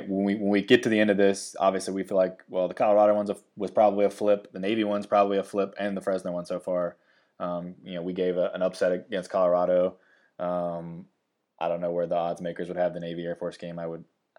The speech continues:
I'm guessing Air Force would be favored in that game. Um, I, I, that's, I think that's a pretty good guess. And then, um, so here, you know, I, I don't know. There's a, there's several of these games already that, that could go either way, but I would tend to agree with you anyways. So Fresno State, um, we're giving them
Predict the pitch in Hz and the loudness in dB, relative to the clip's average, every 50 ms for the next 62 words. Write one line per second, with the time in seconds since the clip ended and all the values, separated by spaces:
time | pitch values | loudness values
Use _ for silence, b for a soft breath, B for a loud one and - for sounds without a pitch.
0 | B B B B B B B B 98 92 90 87 92 95 - - 92 87 85 82 | B B B B B B B B -10 -10 -4 0 0 0 0 -2 -8 -8 -8 -8
1 | - 85 82 80 - 85 80 82 - 85 82 78 78 80 80 78 78 76 82 82 | -8 -8 -10 -10 -12 -14 -16 -12 -10 -10 -10 -10 -10 -14 -14 -14 -14 -12 -12 -12
2 | 82 82 82 _ _ _ _ _ - 90 85 85 82 80 80 80 85 - _ _ | -14 -14 -18 _ _ _ _ _ -12 -10 -8 -8 -8 -8 -10 -12 -14 -20 _ _
3 | _ _ _ _ _ - - - - - - 90 87 98 - - - - 101 90 | _ _ _ _ _ -14 -14 -14 -14 -12 -12 -12 -10 -10 -14 -14 -14 -14 -12 -12
4 | 85 - - - 85 82 85 82 80 82 82 80 - - - 82 82 82 80 80 | -12 -12 -12 -14 -12 -12 -12 -10 -6 -6 -6 -6 -6 -10 -16 -14 -12 -12 -12 -14
5 | 82 - b b b b b b b b b b _ - 82 82 82 80 80 80 | -16 -20 b b b b b b b b b b _ -14 -12 -10 -10 -10 -10 -12
6 | 82 80 - - 87 85 87 87 85 82 85 90 87 85 82 80 80 85 82 92 | -14 -12 -6 -6 -4 -2 -2 -2 -2 -2 -4 -6 -8 -10 -8 -6 -6 -4 -4 -4
7 | - - 92 92 92 87 82 82 90 92 95 95 - 104 104 - - - 135 123 | -4 -4 -4 -4 -4 -4 -4 -4 -4 -4 -6 -6 -4 -4 2 2 6 8 8 8
8 | 120 110 104 98 98 98 95 90 87 87 87 87 82 80 78 - b b b b | 8 6 4 4 -2 -4 -6 -2 -2 0 0 0 -2 -4 -8 -12 b b b b
9 | b b b b 92 90 87 85 - _ - - 87 82 - - 95 87 92 90 | b b b b -2 -2 -2 -2 -6 _ -8 -8 -8 -8 -6 -8 -8 -4 -2 -2
10 | 87 87 85 82 82 82 85 87 85 82 80 78 98 95 - - _ _ _ _ | 0 0 -2 -4 -4 -2 -2 -2 -2 -2 -2 -2 -4 -4 -4 -6 _ _ _ _
11 | _ - 87 85 82 78 - 82 82 82 80 80 80 80 78 78 80 78 78 73 | _ -6 -4 -4 -4 -6 -8 -10 -10 -10 -10 -8 -10 -12 -10 -12 -12 -12 -12 -10
12 | 78 82 - - - - - 82 78 78 76 - - 98 92 92 92 87 - - | -10 -10 -12 -14 -16 -10 -8 -6 -6 -6 -8 -6 -4 -4 -4 -4 -6 -8 -6 -6
13 | 87 85 87 - _ - 82 85 85 82 80 82 85 - _ - 85 82 87 80 | -6 -6 -6 -10 _ -12 -10 -10 -8 -8 -10 -10 -12 -16 _ -12 -10 -8 -8 -8
14 | 82 80 80 82 82 80 - 160 165 | -8 -8 -8 -8 -8 -8 -10 -12 -18